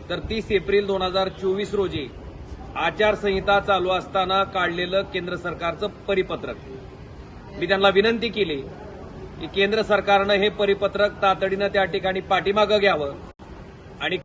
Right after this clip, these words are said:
खरीप दोन हजार तेवीसचा जो पीक विमा शेतकऱ्यांनी भरलेला आहे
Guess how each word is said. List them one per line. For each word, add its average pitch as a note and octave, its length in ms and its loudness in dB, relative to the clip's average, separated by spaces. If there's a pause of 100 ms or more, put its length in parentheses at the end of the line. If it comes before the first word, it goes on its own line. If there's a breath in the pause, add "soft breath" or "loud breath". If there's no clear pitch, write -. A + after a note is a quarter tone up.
खरीप G3+ 200 4
दोन G#3 180 2
हजार G3 240 4
तेवीसचा F#3+ 640 -2 (460)
जो F#3 80 0
पीक G3 280 0
विमा G3+ 280 4
शेतकऱ्यांनी F#3+ 560 0
भरलेला F#3 400 4
आहे E3+ 200 6